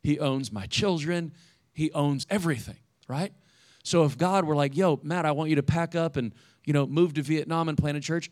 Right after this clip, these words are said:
I would have to do it. I'm not saying I'm gonna do that. I'm not gonna leave you guys. No plans, you know? But, but it's like I, I have this sense of my life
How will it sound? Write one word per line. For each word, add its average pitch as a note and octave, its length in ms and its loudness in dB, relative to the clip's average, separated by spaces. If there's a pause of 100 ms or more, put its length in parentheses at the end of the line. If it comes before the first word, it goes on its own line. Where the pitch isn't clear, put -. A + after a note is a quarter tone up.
(120)
I C3 120 0
would D#3 120 4
have E3 200 2
to F3+ 80 0
do F#3 200 2
it. - 140 -4 (240)
I'm C3 100 -2
not C3 140 2
saying C#3 200 2
I'm C3 100 -4
gonna C3+ 200 -2
do C#3 180 2
that. F3 120 -2
I'm C#3+ 100 -2
not C#3 140 -2
gonna D3 180 -2
leave C#3+ 240 0
you E3 60 0
guys. D#3+ 300 -4 (180)
No C3 140 -2
plans, D#3 400 0
you E3 80 0
know? G3 180 0 (340)
But, E3+ 240 0
but F#3+ 100 2
it's F#3+ 140 0
like F#3 180 2 (120)
I, E3+ 160 0 (160)
I E3 80 0
have F3+ 160 2
this E3+ 180 4
sense B3+ 480 6
of C#3+ 400 0 (300)
my F3 260 2
life F#3 580 0